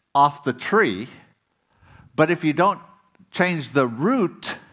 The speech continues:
more fruit comes back. Religion says, "Let's change the behavior, the external. Let's pull the fruit off the tree. You shouldn't be doing that, so, so, so you should be doing this, and let's pull all the fruit off the tree." The problem is it doesn't change the inside,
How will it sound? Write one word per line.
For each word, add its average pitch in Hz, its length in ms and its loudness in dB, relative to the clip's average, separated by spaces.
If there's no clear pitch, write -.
more 196 160 4
fruit 226 260 -2
comes 202 240 -6
back. 233 440 0
Religion 208 460 6
says, 185 320 2
"Let's 247 380 2
change 254 340 2
the 220 80 4
behavior, 208 680 2
the 185 120 2
external. 190 480 0
Let's 240 220 0
pull 269 220 2
the 233 100 4
fruit 294 380 4
off 214 220 6
the 196 80 0
tree. 196 420 2
You 196 100 -4
shouldn't 240 260 2
be 202 80 2
doing 180 260 2
that, 135 240 2
so, 180 100 -4
so, 165 520 -2
so - 120 -4
you 180 140 -2
should 190 160 0
be 180 100 0
doing 151 220 0
this, 175 220 0
and 165 60 -2
let's 160 140 0
pull 208 160 0
all 214 100 0
the 175 80 -2
fruit 190 200 0
off 151 140 2
the 156 40 -16
tree." 202 160 -4
The 190 80 0
problem 247 320 4
is 180 100 2
it 190 100 0
doesn't 208 340 2
change 208 280 0
the 180 140 2
inside, 185 720 2